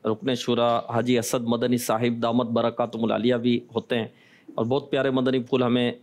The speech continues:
इनसे मिलते हैं। आइए इनकी तरफ भी बढ़ते हैं। फजर के लिए जगाना मुसलमानों को, तो क्या ये सुन्नत है? सहाबा किराम आलिम रिदवान ने भी फजर के लिए जगाया,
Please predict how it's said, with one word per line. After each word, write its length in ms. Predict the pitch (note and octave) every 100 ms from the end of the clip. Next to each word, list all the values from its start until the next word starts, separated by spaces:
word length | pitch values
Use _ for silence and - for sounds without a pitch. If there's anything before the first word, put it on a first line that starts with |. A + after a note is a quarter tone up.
| _
इनसे 260 | B2+ A#2+ B2
मिलते 320 | A2+ G#2+ A#2
हैं। 260 | A2+ G#2+ - -
आइए 160 | A#2+ C3+
इनकी 200 | C#3 B2
तरफ 180 | C3+ C3
भी 120 | C3+
बढ़ते 320 | B2 A#2+ C3+
हैं। 160 | B2 B2 - - - - - - -
फजर 280 | F3 G3+
के 180 | E3+ F#3
लिए 460 | D3+ D3+ D3+ D#3 - _ _ _
जगाना 600 | A#2 B2+ A#2 A#2+ G2+ - - _ _ _ A2+
मुसलमानों 640 | A#2 - A#2+ A2 G#2+ G#2
को, 180 | G#2 F#2 - _ _ _ _ _ _ -
तो 600 | C#3+ - D3+ D3 - D3 -
क्या 120 | D#3+
ये 480 | E3 E3+ E3 D#3 -
सुन्नत 640 | - - - C3 C#3 D3+ D3+
है? 460 | B2 A#2+ A#2+ A#2 A#2
सहाबा 420 | - A2+ A#2 B2
किराम 340 | A#2+ A#2 A#2 A2+
आलिम 260 | A#2 A#2
रिदवान 380 | A2 G#2+ A#2+ A#2+
ने 120 | A#2
भी 420 | A2+ A#2+ A#2 A2+ -
फजर 280 | A#2+ A2+ B2
के 160 | A#2 A2+
लिए 180 | A2 G#2
जगाया, 680 | G#2+ A2 G#2+ G#2+ G#2+ G#2